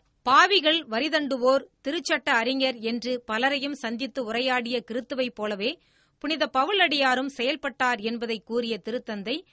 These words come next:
இதுவே கிறித்தவர்களின் அழைப்பு என்றும் எடுத்துரைத்தார். உண்மை என்பது அனைவரையும் ஒருங்கிணைக்கும் தளமாக அமைய வேண்டுமே தவிர,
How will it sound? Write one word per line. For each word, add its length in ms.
இதுவே 440
கிறித்தவர்களின் 840
அழைப்பு 540
என்றும் 400
எடுத்துரைத்தார். 840
உண்மை 380
என்பது 560
அனைவரையும் 760
ஒருங்கிணைக்கும் 640
தளமாக 480
அமைய 300
வேண்டுமே 380
தவிர, 460